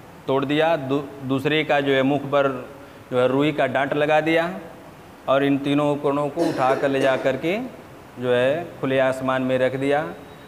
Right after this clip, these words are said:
और क्या देखता है कि जो यस आकार में मुड़ी हुई नली है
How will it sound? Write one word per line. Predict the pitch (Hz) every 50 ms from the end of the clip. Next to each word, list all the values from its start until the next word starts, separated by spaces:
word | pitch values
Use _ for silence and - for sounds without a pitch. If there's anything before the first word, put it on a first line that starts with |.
| - - -
और | 127 123 127
क्या | 127 135 139 139 139
देखता | 135 139 135 131 - - 139 131 131
है | 131 143 160 185 208 - - - - - - - -
कि | - 131
जो | 127 135 135
यस | 135 139 147 147 139 147
आकार | 139 135 - 139 135 131
में | 139 139
मुड़ी | 135 135 135 135 139 143
हुई | 135 131 135 139 135
नली | 135 131 127 135 139 139
है | 143 151 160 180 196